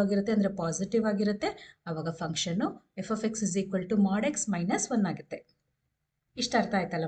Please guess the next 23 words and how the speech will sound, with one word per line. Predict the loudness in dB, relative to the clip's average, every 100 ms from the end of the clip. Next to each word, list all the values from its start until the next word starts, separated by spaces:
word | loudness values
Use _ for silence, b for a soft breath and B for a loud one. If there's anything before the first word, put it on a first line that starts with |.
| -2
ಮಕ್ಳೇ? | -2 -4 -4 _ _ 0
ಈಗ | 2 4 2 -2 -10 _ -6 0
ಸೊನ್ನೆ | 2 4 2
ಹತ್ರ | 0 -2 -2 -2 -6 _ _ 0
ಲಿಮಿಟ್ | 6 6 6 0 0
ಎವ್ಯಾಲ್ಯೂಯೇಟ್ | 0 0 -2 -4
ಮಾಡೋಣ. | -6 -4 -4 -6 0
ಮೊದಲು | 2 2 0 -2 -2
ಲೆಫ್ಟ್ | -4 -4 -4
ಹ್ಯಾಂಡ್ | -4 -4
ಲಿಮಿಟ್, | -4 -6 -6 2
limit | 6 6 4 0
of | 0 -2 -4
f | -6
of | -4 -4
x | 0 0
as | 0 -2
x | -4 -2
tends | 0 0
to | -2 -2
zero | -4 -4 -4 -4
minus | 0 0 -2 -10 _ _ _ -10
equal | -6 0 0